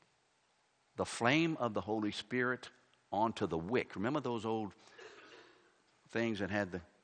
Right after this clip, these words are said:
stack on them and the turning the wick? What do you call it? Lanterns? Some of you know that. And they turn it and they put it and it burns.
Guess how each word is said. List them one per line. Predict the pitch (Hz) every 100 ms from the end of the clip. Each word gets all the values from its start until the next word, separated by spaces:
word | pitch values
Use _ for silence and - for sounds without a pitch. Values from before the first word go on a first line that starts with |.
| _
stack | - - 104 104 101
on | 101
them | 98 95
and | 90
the |
turning | - 107 101 98
the | 92
wick? | 98 98
What | 117
do |
you | -
call | 98
it? | 87
Lanterns? | 110 113 120 113 - - - -
Some | 113
of | 107
you | 107
know | 104 101
that. | 101 101 92
And | 90
they | 90
turn | - 117
it | 113
and | 92
they | - -
put | 120
it | 110
and | 95
it | 98 - -
burns. | 101 107 107 104